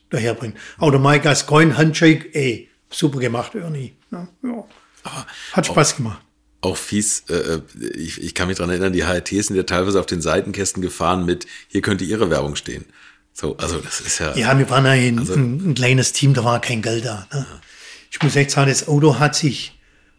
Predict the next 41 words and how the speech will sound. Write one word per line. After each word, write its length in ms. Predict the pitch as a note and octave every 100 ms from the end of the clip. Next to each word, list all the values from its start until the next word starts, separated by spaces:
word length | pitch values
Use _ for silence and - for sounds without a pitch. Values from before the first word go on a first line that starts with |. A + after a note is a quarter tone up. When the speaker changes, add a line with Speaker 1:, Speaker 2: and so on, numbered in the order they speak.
| _
Speaker 1:
vom 260 | - D3+ E3
ersten 380 | D#3 C#3+ D#3 A#2+
bis 180 | C3+
zum 120 | - B2+
letzten 260 | C#3 -
Rennen, 400 | B2+ C3+ B2+ A#2+ A2
bis 180 | C#3+ -
nach 120 | B2
Abu 180 | B2 A#2+
Dhabi, 460 | A#2+ A#2+ A#2 A#2+ E3+ _ _ _ _
gar 140 | B2+
nicht 160 | A#2+ A#2+
verändert. 560 | - B2+ A#2 G#2+ G#2 _ -
Speaker 2:
Ja, 120 | D#2 _ _ _ F#2+
ja. 60 | B2
Speaker 1:
Ne? 80 | B2 - - - _ _ _ -
Da 100 | A#2
war 160 | B2+
kein 220 | B2 C#3 B2
Aero, 460 | D3+ C#3 C3+ C#3+
das, 400 | B2 A2+ - -
wir 180 | F#3+ C3
haben 280 | C3 C3 A#2 - _ _
rauf, 380 | C#3+ C#3+ C#3+ C#3+
runter, 400 | D3 D#3 D3 C#3
Flügel 360 | - D3 D3+ D3+
anders 260 | D3 -
gestellt 540 | - - - C#3 C#3 C#3
mal, 300 | C3+ B2+ - - - - _
aber 200 | B2+ B2
da 120 | A#2+
war 180 | A#2 C3
kein 300 | - C#3+ C3+
Geld 200 | C3+ C#3
für 120 | -
jetzt 240 | B2+ B2+ -
große 300 | C3+ C3+ A#2+
Entwicklungsarbeiten 840 | A2 C#3+ D3 B2+ C#3 B2 A#2 A2
zu 100 | - B2+
machen, 300 | A#2+ A2
ne? 80 | G#2